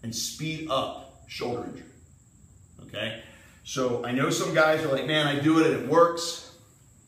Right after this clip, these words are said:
Look, a lot of you guys out there, you're good because you're good.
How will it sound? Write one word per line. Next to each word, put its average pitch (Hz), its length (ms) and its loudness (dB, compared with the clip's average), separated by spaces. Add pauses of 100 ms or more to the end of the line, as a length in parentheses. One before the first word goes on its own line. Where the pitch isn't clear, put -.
(120)
Look, 120 260 -6 (680)
a 117 60 -8
lot 139 200 2
of 143 60 2
you 143 60 2
guys 139 260 2
out 127 240 -2
there, 147 420 -4 (640)
you're 120 140 -4
good 139 320 2
because 123 200 0
you're 120 140 -2
good. - 300 -10